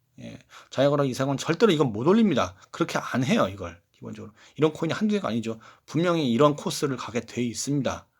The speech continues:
뭐 조금 조금씩 중간에 오를 수는 있겠지만 장기적으로 보게 되면 그냥 작살나는 거예요. 라간 물량도 엄청날 뿐더러 아프리카 이 뭐 이런 쪽,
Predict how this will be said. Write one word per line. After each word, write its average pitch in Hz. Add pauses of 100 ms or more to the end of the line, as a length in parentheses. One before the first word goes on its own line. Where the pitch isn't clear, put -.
뭐 -
조금 -
조금씩 143
중간에 123
오를 113
수는 120
있겠지만 120 (440)
장기적으로 120
보게 107
되면 101
그냥 113
작살나는 117
거예요. 92 (320)
라간 117
물량도 123
엄청날 139
뿐더러 117 (260)
아프리카 113
이 107
뭐 101
이런 110
쪽, 98